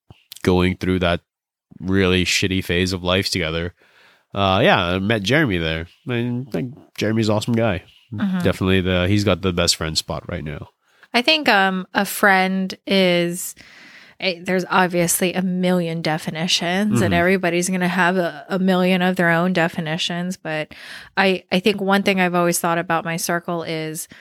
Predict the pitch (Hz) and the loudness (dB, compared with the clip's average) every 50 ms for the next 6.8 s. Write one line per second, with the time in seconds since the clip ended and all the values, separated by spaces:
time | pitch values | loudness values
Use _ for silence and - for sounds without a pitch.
0 | - - _ _ _ _ _ - 208 175 165 156 151 - _ _ - 220 202 190 | -20 -20 _ _ _ _ _ -4 -2 -2 -2 -4 -6 -12 _ _ 0 2 2 2
1 | - - - - _ 196 185 202 208 202 - 226 220 208 196 - - - - - | 0 -6 -16 -14 _ -4 -2 -2 -2 -2 -2 -4 -4 -2 -2 -2 -2 -2 -2 0
2 | 196 180 180 180 180 180 180 180 180 - - - _ _ _ _ _ _ _ _ | 2 2 4 2 2 -2 -4 -8 -8 -10 -12 -14 _ _ _ _ _ _ _ _
3 | _ _ _ - 233 269 254 196 208 208 214 226 208 - 240 240 233 233 233 226 | _ _ _ 0 0 0 0 0 2 2 2 2 0 -2 -2 0 2 2 2 2
4 | 226 226 - 247 233 214 196 180 175 175 180 175 170 175 180 175 175 170 165 156 | 0 0 2 2 2 2 2 0 0 0 0 0 -2 -4 -4 -4 -4 -6 -6 -6
5 | 151 151 - _ - - _ _ _ 208 196 185 185 185 185 185 180 180 180 165 | -6 -6 -8 _ -18 -20 _ _ _ 0 0 0 0 0 0 0 0 -2 -4 -4
6 | 170 170 170 170 180 185 185 185 190 185 190 196 196 160 127 | -4 -6 -6 -4 -4 -4 -4 -4 -2 -2 0 2 2 2 2